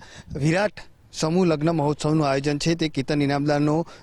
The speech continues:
જે પરિવાર છે તેમના દ્વારા કરવામાં આવે છે. છેલ્લા કેટલાય વર્ષોથી આ જ પ્રકારનું આયોજન છે તે કરવામાં આવે છે.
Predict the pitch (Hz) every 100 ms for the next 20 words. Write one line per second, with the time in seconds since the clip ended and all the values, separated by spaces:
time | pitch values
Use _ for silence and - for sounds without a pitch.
0 | - 147 151 139 135 147 - 175 139 127
1 | 147 139 147 143 143 147 151 151 156 151
2 | 170 175 - - 170 190 - 156 196 196
3 | 175 - 175 170 147 160 156 143 147 147
4 | 165 147 139 147 151 165 160 147 151 151
5 | 151 151 156 151 175